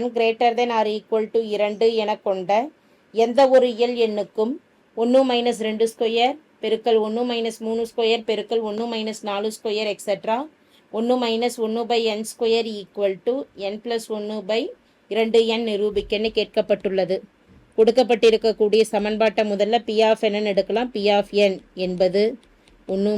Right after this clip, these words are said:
minus ஒண்ணு by ரெண்டு ஸ்கொயர் பெருக்கல் ஒண்ணு minus ஒண்ணு by மூணு ஸ்கொயர் பெருக்கல் ஒண்ணு minus ஒண்ணு by நாலு ஸ்கொயர், எக்ஸெட்ரா ஒண்ணு minus ஒண்ணு by n square equal to ஆர் ஹெச் எஸ் ஆனது n plus ஒண்ணு by இரண்டு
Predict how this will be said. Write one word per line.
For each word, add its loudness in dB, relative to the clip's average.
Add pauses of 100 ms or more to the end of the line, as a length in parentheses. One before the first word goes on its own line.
minus -2 (200)
ஒண்ணு -6 (100)
by 2 (100)
ரெண்டு -2
ஸ்கொயர் 0 (440)
பெருக்கல் 0 (100)
ஒண்ணு -2
minus -2 (100)
ஒண்ணு -4 (120)
by 2 (120)
மூணு -2
ஸ்கொயர் 0
பெருக்கல் 0 (540)
ஒண்ணு 0 (100)
minus 0 (120)
ஒண்ணு -2 (100)
by 2 (160)
நாலு 0
ஸ்கொயர், 2
எக்ஸெட்ரா -2 (760)
ஒண்ணு 2 (100)
minus 0 (120)
ஒண்ணு 0 (100)
by 4 (180)
n -4 (120)
square -2 (600)
equal 0 (120)
to 2 (180)
ஆர் 0
ஹெச் -2
எஸ் -6
ஆனது -2 (160)
n -4
plus -2 (120)
ஒண்ணு -4 (100)
by 4 (120)
இரண்டு 0